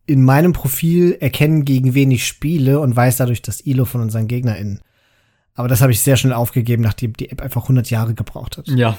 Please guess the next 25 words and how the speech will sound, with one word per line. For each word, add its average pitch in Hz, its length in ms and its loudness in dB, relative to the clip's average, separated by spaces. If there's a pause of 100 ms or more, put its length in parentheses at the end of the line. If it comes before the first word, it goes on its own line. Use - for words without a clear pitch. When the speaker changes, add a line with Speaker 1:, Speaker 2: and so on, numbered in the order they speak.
Speaker 2:
kannst 110 200 -8
du 113 40 -6
vergessen. 139 520 0 (560)
Speaker 1:
<laughs> 135 340 2
Speaker 2:
Bis - 520 0
dahin 156 180 2
ist 147 100 2
das 131 80 0
Spiel 143 220 0
halb 156 180 2
vorbei. 151 440 0 (320)
Speaker 1:
Ansonsten 226 840 2 (320)
durften 170 420 2
sich 151 200 -2
unsere 151 260 0
UnterstützerInnen 131 760 -2
auf 120 180 -6
Steady 135 640 -2
über 139 380 2
die 117 180 -8
Aktualisierung 123 800 0
unseres 127 400 -2
schriftlichen 123 440 -2
Contents 139 520 -2
freuen. 220 440 2